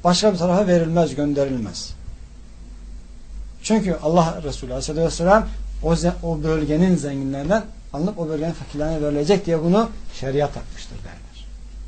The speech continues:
Bu kısımdan dolayı onların zenginlerinden alınıp fakirlere verilecek şekilde. Bir beldenin zekatı, zenginlerinden alınan zekat başka beldeye ihtiyaç durumunda, e, gönderilmez.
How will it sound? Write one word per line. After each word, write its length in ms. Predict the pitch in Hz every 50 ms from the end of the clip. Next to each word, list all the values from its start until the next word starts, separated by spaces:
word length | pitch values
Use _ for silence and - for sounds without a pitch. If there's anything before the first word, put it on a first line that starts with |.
| - - - - 190
Bu 100 | 214 -
kısımdan 460 | - - - 160 156 147 135 127 117
dolayı 260 | 110 104 95 92 90 92 - - - - - -
onların 320 | 131 131 139 143 143 165 165
zenginlerinden 640 | 151 147 147 147 147 147 147 151 156 170 180 180
alınıp 240 | 175 160 165 151 -
fakirlere 500 | - 143 135 - 147 135 139 139 139 135
verilecek 380 | 131 123 127 123 113 117 110
şekilde. 380 | - - - - - - - - - - - - - - - - - - - - - - - - - - - - - - - - - - - -
Bir 300 | 143 180 226 220 196 165
beldenin 420 | 175 165 156 147 147 143 139 135
zekatı, 680 | 120 113 131 127 - 143 131 - - 151 165 185 226 220 - - - - - - - - - - - - - -
zenginlerinden 600 | - 135 139 139 139 139 139 143 143 151 165 160
alınan 200 | 151 139 131 123
zekat 320 | 117 113 110 - 180 208 - - - - -
başka 320 | 143 131 - - 180 160 147
beldeye 460 | 147 143 139 131 143 156 170 190 -
ihtiyaç 600 | 151 120 107 - - 147 151 147 147 - - - - - - - - - - - - - - - - - -
durumunda, 600 | 139 135 135 139 139 135 143 160 170 196 214 - - - - - - - - - -
e, 40 | 135 135 131 131 131 131
gönderilmez. 680 | 135 147 156 156 156 151 156 156 165 196 220 208 -